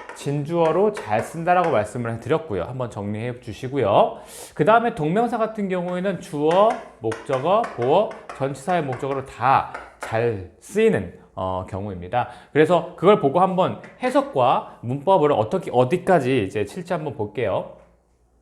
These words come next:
자, 퍼-, 첫 번째, 자, 명사구. To drive fast is dangerous라고 나옵니다. 자, to drive fast. 우리가 그리고 to 부정사가 to 다음에 동사 원형이라고 해서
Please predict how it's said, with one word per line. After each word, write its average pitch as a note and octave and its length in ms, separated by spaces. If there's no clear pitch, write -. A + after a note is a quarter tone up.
자, A#2+ 180
퍼-, G3 140
첫 G#3 160
번째, A3 260
자, A#2+ 120
명사구. C#3+ 640
To A3 120
drive G#3 380
fast G#3+ 340
is F3 140
dangerous라고 E3+ 600
나옵니다. G2+ 600
자, C3+ 440
to A#3 120
drive A3+ 380
fast. A#3 520
우리가 C3+ 260
그리고 C3+ 460
to B3 120
부정사가 A3 500
to G#3 160
다음에 G3+ 300
동사 A#2+ 280
원형이라고 A#2+ 640
해서 G2+ 460